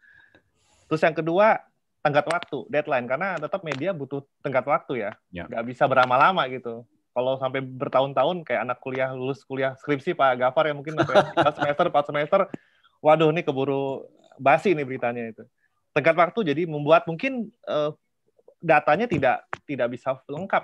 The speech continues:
Speaker 1: ya, atau, atau, atau nanti coba bisa dijelaskan. Lalu yang ketiga, nah ini penting mungkin Pak,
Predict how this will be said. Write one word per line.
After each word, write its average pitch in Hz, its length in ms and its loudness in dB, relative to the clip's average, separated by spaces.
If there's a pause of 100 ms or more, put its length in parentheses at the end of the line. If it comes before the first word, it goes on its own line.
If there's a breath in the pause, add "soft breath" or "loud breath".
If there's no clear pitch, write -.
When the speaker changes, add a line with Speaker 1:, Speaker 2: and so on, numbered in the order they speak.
Speaker 1:
ya, 110 160 -8
atau, 120 240 -8
atau, - 320 -10
atau 110 160 -6
nanti 156 160 -2
coba 139 160 0
bisa 120 160 -10
dijelaskan. 107 400 -10
Lalu 208 240 2
yang 202 80 -4
ketiga, 190 400 0 (240)
nah 175 160 4
ini 233 140 0
penting 196 340 -6
mungkin 147 240 -10
Pak, 107 220 -6